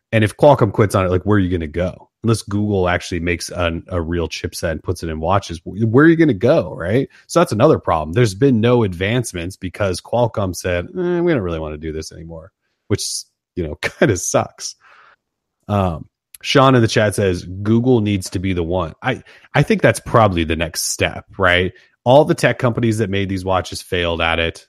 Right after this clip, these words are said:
They're, most of them have backed out and backed away from it. You have the fashion brands. That's just its own thing. Um, I think it's probably time for Google to do it.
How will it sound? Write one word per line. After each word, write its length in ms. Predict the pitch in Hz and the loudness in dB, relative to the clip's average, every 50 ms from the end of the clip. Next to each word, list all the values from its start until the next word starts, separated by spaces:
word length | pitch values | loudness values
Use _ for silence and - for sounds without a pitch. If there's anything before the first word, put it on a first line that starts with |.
| _ _ | _ _
They're, 300 | 110 101 95 90 85 - - | -2 0 0 0 -2 -6 -6
most 280 | 110 107 107 104 - - | -2 -2 0 0 -2 -2
of 80 | 98 | -4
them 100 | 90 87 | -2 -2
have 140 | 85 78 76 | -4 -4 -4
backed 340 | - 87 85 85 85 - - | -2 0 0 0 -2 -4 -4
out 280 | 87 90 87 87 87 | -2 0 0 0 -2
and 80 | 90 82 | -2 -2
backed 280 | 92 90 85 - - - | -2 -2 -2 -2 -4 -4
away 240 | 85 87 87 87 | -2 -2 -2 -2
from 220 | 82 - 95 87 87 | -2 -2 -4 -2 -2
it. 120 | 87 85 _ - - - _ _ | -4 -6 _ -14 -20 -20 _ _
You 140 | - 123 120 | 0 2 4
have 180 | 135 147 147 139 | 4 4 4 2
the 80 | 131 | 2
fashion 420 | - 120 107 104 98 - - 104 92 | 2 2 4 4 2 2 0 -2 0
brands. 460 | 95 98 95 95 95 95 98 92 - | 2 2 2 2 0 0 -2 -4 -4
That's 240 | 117 127 120 - - | -2 -2 -2 -2 -2
just 220 | 156 139 - - | -4 -4 -2 -4
its 100 | 101 - | -6 -4
own 240 | 104 110 104 90 82 | -2 -2 -2 -2 -4
thing. 480 | - _ - 123 110 87 71 82 101 - _ _ _ _ _ _ _ _ - | -4 _ 0 0 0 -2 -4 -10 -16 -18 _ _ _ _ _ _ _ _ -2
Um, 400 | 110 107 101 95 90 85 85 - _ _ _ _ _ _ _ _ _ - | 0 0 2 0 0 -2 -4 -8 _ _ _ _ _ _ _ _ _ 0
I 80 | 120 | 2
think 240 | 139 151 117 - - | 2 2 2 0 -6
it's 140 | 123 - - | -8 -8 -10
probably 560 | - _ _ - 143 139 135 123 113 117 104 | -12 _ _ 2 4 4 4 4 2 0 2
time 220 | - 117 107 98 | 2 2 0 2
for 100 | 104 101 | 0 -2
Google 440 | 85 85 - 104 98 92 95 95 87 - | -4 -4 -2 -2 0 2 2 0 0 -2
to 100 | - 85 | -4 -10
do 300 | 78 - 87 82 65 - | -10 -10 -10 -12 -12 -14
it. 240 | - - - - | -18 -20 -20 -20